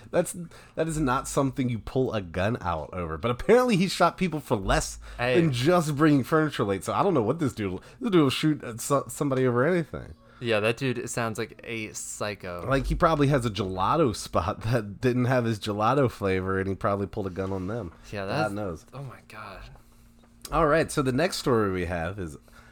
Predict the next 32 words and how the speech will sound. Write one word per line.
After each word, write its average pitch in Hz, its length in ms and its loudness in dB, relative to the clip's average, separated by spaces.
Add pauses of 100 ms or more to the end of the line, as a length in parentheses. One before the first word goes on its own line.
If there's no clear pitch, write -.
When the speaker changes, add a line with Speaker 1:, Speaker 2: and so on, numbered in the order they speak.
(180)
Speaker 1:
a 131 80 -2
man 123 640 0 (760)
fell 185 380 2
asleep 165 540 0
while 131 580 6 (100)
on 117 260 2
horseback, 92 920 -4 (960)
um, 98 760 4 (200)
and 104 440 0
was 98 240 -6
found 113 260 0
by 101 120 4
police. 92 500 -4
He, 98 380 -4 (380)
and 120 240 0
why 117 220 6
he 110 220 -4
passed 104 500 0
out 92 240 2
on 95 280 -2
horseback 90 520 -4
was 87 140 -4
because 85 320 -6
he 85 100 -6
was 73 140 -8
just - 200 -14
very 71 200 -8
drunk. - 360 -14
Speaker 2:
I'm 160 100 -2
gonna 156 80 0
say 123 180 0
other. 98 400 -4